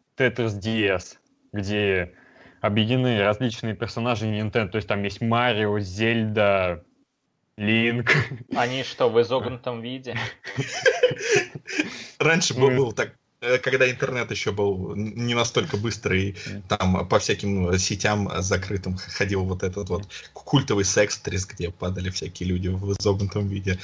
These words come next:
Speaker 3: Если они соприкасались
Speaker 1: А.
Speaker 3: г-, г-, г-, гениталиями, они двигались и исчезали. Вот я представил тоже
Speaker 1: Да.
Speaker 3: такое, как и Дима.
Speaker 1: У меня на телефоне было такое на Яве. В это было очень сложно играть.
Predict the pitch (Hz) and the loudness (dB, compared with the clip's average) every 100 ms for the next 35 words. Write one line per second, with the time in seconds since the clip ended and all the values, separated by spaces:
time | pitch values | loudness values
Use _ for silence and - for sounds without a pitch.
0 | - - 104 107 101 98 117 127 123 127 | -6 2 2 4 2 0 2 4 4 4
1 | 117 107 117 120 - 143 139 147 131 123 | 4 2 0 -8 -4 0 0 2 2 4
2 | 120 123 131 113 98 95 95 101 101 101 | 4 4 4 2 0 0 0 0 0 -2
3 | 104 - - - 127 127 123 110 - 110 | -4 -8 -16 -2 2 2 2 0 -2 -2
4 | - 113 110 90 87 98 - - - 95 | -2 0 2 2 0 -6 -8 -10 -10 -4
5 | 113 120 120 147 143 113 147 147 131 - | 0 0 2 -2 -2 -4 -2 -2 -2 -2
6 | 117 123 104 101 113 110 107 95 104 101 | 0 2 2 -2 -6 -6 -4 -4 -6 -6
7 | 101 101 95 - - 113 117 117 135 135 | -6 -6 -6 -8 -8 -2 -2 2 2 2
8 | - 131 110 101 98 92 101 98 98 95 | 4 4 4 0 -2 0 2 2 0 -2
9 | 101 92 92 98 101 95 87 - - - | 0 0 0 2 4 4 4 2 0 0
10 | 101 101 104 107 107 98 - 110 107 101 | 0 0 2 6 6 4 0 0 0 0
11 | 104 101 120 123 127 117 - - | -4 0 4 6 4 2 -2 -10